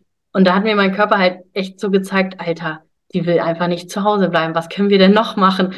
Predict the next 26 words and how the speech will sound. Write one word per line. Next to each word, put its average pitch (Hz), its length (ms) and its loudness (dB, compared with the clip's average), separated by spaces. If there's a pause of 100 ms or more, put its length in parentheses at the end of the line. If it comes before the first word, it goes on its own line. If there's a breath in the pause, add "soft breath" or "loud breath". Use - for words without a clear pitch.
(100)
Und 190 100 2
da 196 100 4
war 214 120 6
ich 247 60 2
echt 233 240 2
zum 226 100 -2
ersten 240 360 2
Mal 226 180 4
so 208 160 -6
wirklich 254 340 -2
eine 196 160 -4
Woche 214 260 0
krank 196 300 -4
und 190 120 2
das 190 140 -2
war 190 100 2
das 190 120 -4
erste 220 320 -2
Mal 202 160 2
in 190 60 0
zehn 214 300 -2
Jahren, 190 140 0
dass 180 140 -2
ich - 100 -20
eine 170 160 -8
Woche 226 400 0